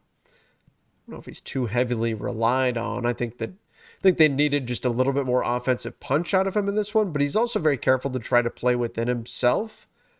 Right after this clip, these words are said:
But again, this was a game where you needed somebody else. You needed one other person to kinda get it going on the offensive end, whether it was Melo, whether it was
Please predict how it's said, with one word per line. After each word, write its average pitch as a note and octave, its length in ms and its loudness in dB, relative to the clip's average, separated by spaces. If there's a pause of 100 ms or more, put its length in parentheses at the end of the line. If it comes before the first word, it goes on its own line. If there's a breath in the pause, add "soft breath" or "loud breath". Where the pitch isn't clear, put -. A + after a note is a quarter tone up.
(200)
But C#3+ 100 6
again, D#3 180 4
this F#3 200 0
was A3+ 100 0
a E3 60 0
game D3+ 260 2
where C#3 100 0
you B2+ 140 -2
needed B2 300 -2
somebody A2+ 720 0
else. - 320 -6
You C#3+ 100 4
needed D3+ 300 0
one F#3+ 420 2
other F3+ 200 0
person C3 500 -2 (300 soft breath)
to C3+ 80 -4
kinda C3+ 200 2
get C3+ 160 2
it C#3 60 -2
going C3+ 260 2
on C3 120 0
the C3 80 -2
offensive C3 500 0
end, C3 220 2
whether D#3+ 160 4
it F#3 40 0
was F3+ 180 -2
Melo, D#3 400 2
whether C#3+ 220 0
it D#3 40 0
was E3 280 -4